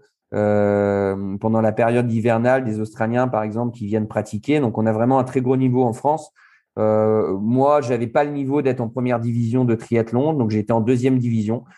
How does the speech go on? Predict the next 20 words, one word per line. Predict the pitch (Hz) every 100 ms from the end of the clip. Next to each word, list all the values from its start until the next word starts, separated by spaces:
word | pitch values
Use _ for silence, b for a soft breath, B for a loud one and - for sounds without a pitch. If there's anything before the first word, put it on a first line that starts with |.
| b _
euh, | 107 107
niveau | 107 107 117
juste | 107 117
en | 127
dessous. | 110 - 139 160
Et, | 117 107 104
et | 101 101
voilà, | 104 101 113
du | 104 95
coup, | - 117
euh, | 104 98
j'ai, | 98 98 95 95
je | 95
me |
suis | 98 -
épanoui | 104 104 107 117
pendant | 110 104
plusieurs | 101 101 107 107
années, | 104 104
euh, | 120